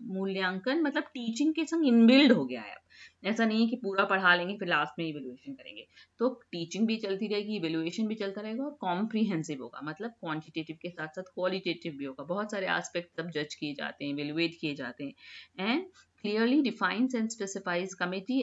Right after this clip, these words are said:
as well as duties and responsibilities of teachers and parents towards implementation of the act। इस, मतलब कि parent की भी responsibility है,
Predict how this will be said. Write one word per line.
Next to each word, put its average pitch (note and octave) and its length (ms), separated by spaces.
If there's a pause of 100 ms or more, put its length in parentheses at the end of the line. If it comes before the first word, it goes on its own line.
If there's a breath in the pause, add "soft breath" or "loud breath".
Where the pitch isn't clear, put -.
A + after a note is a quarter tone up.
as A#3 240
well A3+ 180
as A3+ 200
duties G3 480
and F#3 160
responsibilities E3 760
of F3 60 (120)
teachers G#3+ 360
and F3+ 220
parents D#3+ 360
towards E3 220
implementation C#3 640
of C3 120
the C#3+ 100
act। G#2 420 (360 loud breath)
इस, F#3 200
मतलब F#3 240
कि A#3 400 (120)
parent A#3+ 560
की A3+ 100
भी G#3+ 320
responsibility D#3 920
है, D3 180